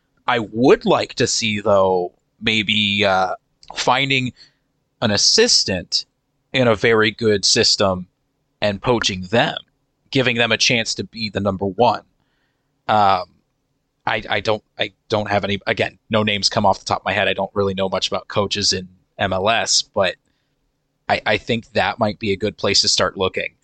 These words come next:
Um, kinda, kinda like you're poaching the young guys, you're also gonna poach the assistant coach and give him the reins and let him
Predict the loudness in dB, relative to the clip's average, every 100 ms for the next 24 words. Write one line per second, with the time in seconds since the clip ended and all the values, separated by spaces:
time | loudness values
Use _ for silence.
0 | _ _ _ _ -4 0 0 -2 -8 -12
1 | _ _ _ _ _ _ _ -4 0 0
2 | -2 -4 -2 -2 -6 -18 -18 -2 0 2
3 | -2 0 -2 0 -2 2 2 2 2 2
4 | 2 2 2 -2 -6 _ -2 0 -2 -4
5 | -6 -2 0 0 -2 -4 -2 -4 -6 -8
6 | -6 -8 -4 -2 -2 -4 -2 0 0